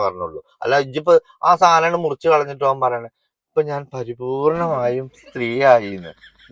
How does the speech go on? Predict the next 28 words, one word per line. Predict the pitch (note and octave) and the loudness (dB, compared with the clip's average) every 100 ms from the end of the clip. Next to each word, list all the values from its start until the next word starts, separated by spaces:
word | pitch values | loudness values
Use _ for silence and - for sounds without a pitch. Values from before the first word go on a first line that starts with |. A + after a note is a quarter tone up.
| C#3 | -2
ഏതർത്ഥത്തിലാ | D3+ F3 D#3 D#3+ E3 D3+ | 2 0 0 -4 -2 -2
ഇജ്ജ് | C3+ | 0
പരിപൂർണമായി | A#2+ G#2 G#2 G#2+ G#2+ G#2 | -2 -2 -6 -4 -6 -8
സ്ത്രീ | - F#2+ F2 | -10 -8 -8
ആയിക്കണത്? | E2 E2+ E2 - _ _ _ _ - | -10 -20 -20 -20 _ _ _ _ -12
ഏ, | A#2+ - _ _ | -12 -14 _ _
ഇജ്ജൊന്ന് | B2 C#3 B2+ | -8 -6 -2
പറഞ്ഞ, | G#2 F2 F2 - _ _ _ | -4 -4 -12 -14 _ _ _
ഇജ്ജ് | A2+ A2 | -4 -4
എന്തർത്ഥത്തിലാണ് | B2 D#3 D3+ D#3+ D#3+ E3 D3+ D3 | 6 6 6 -2 2 4 4 0
സ്ത്രീ | - G2+ A2 | -8 -10 -8
എന്ന് | A#2+ A2 | -10 -10
ഉദ്ദേശിക്കുന്നത്? | F2 F#2 F2+ E2 F2 _ _ - | -8 -8 -8 -16 -20 _ _ 0
എടാ | D3+ E3 | 0 0
കുട്ടി, | D3 E3+ | -10 -12
സ്ത്രീ | _ C#3+ C#3+ E3 | _ -10 -8 -4
എന്ന് | F3+ E3 | 0 2
പറഞ്ഞു | C#3 C#3+ | 2 -2
കഴിഞ്ഞിട്ടുണ്ടെങ്കിൽ | C#3 C3 C3+ C3 A#2+ G#2+ G2 G#2 _ _ _ | -6 -10 -14 -4 -4 -4 -8 -10 _ _ _
ജന്മന | G2 A2+ A#2+ B2+ C#3+ D3 C#3+ B2+ - _ _ _ _ | -6 -2 -2 0 4 4 6 2 0 _ _ _ _
ഈ | G#2 A#2 | -6 -4
നമ്മുടെ | A#2+ C3+ - | 0 -2 -4
സൃഷ്ടാവന്നെ | A2 - B2+ A#2+ B2 A2+ F#2+ F2+ - _ _ _ - A2+ | -12 0 6 8 8 4 -2 -8 -10 _ _ _ -6 -6
എന്താ | A2+ A#2+ | 2 2
പറയാ, | A2 G#2+ G2 _ - | 4 4 2 _ -6
അതുപോലെ | F#2 G#2 B2+ | -4 2 0
സ്കിന്നിലാണ് | C3 _ C3 C3+ D3+ F3 E3+ D3 | 0 _ -6 -4 -2 6 8 6
തൊട്ടിട്ട് | B2+ - B2 G#2+ | 2 -4 -8 -8